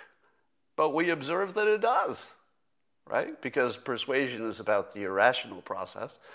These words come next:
It's not about anything that's rational. So I suggest, given that the teachers' unions are the poison that is destroying civilization, I don't think that's too strong.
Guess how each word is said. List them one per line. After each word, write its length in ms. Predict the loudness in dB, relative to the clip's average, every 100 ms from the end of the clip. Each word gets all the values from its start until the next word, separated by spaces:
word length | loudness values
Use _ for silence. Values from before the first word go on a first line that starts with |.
| -20 -20
It's 120 | -12
not 180 | -2 0
about 280 | 2 0 0
anything 420 | -4 -6 -6 -8
that's 220 | -8 -6
rational. 480 | -6 -6 -6 -14 -18 -20 _ -20 -20 -18
So 300 | -8 4 8
I 120 | 10 10
suggest, 680 | 6 0 -2 -2 -8 -16 -20 _ _ _ _ _
given 280 | -4 -2 -4
that 160 | -6
the 120 | -8 -10
teachers' 460 | -8 -8 -6 -6
unions 500 | -6 -8 -6 -8 -6
are 240 | 6 6 6
the 300 | 2 -6 -8 -14 -20 -20 _
poison 760 | -8 2 4 4 0 -2 -2 -6 -10 -2
that 160 | -2
is 120 | -2 -8
destroying 640 | -10 -10 -2 0 0 -4
civilization, 1000 | -8 -8 -8 -8 -8 -4 -4 -4 -8 -12 -16 _ _ _ _ -16
I 100 | -10
don't 140 | -8 -6
think 180 | -6
that's 240 | -4 -6 -8
too 160 | -8
strong. 400 | -8 -10 -12 -14